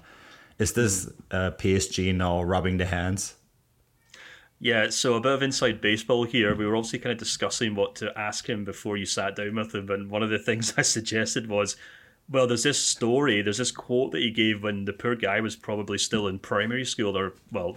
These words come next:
Speaker 1: Yeah.
Speaker 2: elementary school, I guess Americans would call it, uh, where he said he was a big Barcelona fan, and it keeps coming up and up again whenever these
Speaker 1: Mm.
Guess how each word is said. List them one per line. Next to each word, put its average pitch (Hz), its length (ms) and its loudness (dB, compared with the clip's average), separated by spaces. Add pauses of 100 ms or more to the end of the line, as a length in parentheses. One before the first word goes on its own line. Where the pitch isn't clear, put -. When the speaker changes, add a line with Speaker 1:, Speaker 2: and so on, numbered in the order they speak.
(140)
Speaker 1:
Yeah. 107 80 -6
Speaker 2:
elementary 98 400 -4
school, 120 180 -8
I 113 60 -6
guess 107 260 -4
Americans 104 460 -4
would 110 120 -10
call 104 200 -4
it, 107 100 -6 (380)
uh, 104 260 2
where 110 220 0
he 107 100 0
said 107 320 2
he 113 60 -2
was 95 100 -4
a 101 60 -6
big 101 180 -2
Barcelona 101 580 -2
fan, 101 300 0
and 104 100 0
it 113 120 -4
keeps 160 240 -2
coming 120 320 0
up 117 200 2
and 107 120 0
up 110 160 -2
again 117 360 2
whenever 101 380 0
these 98 320 -2
Speaker 1:
Mm. 90 240 -2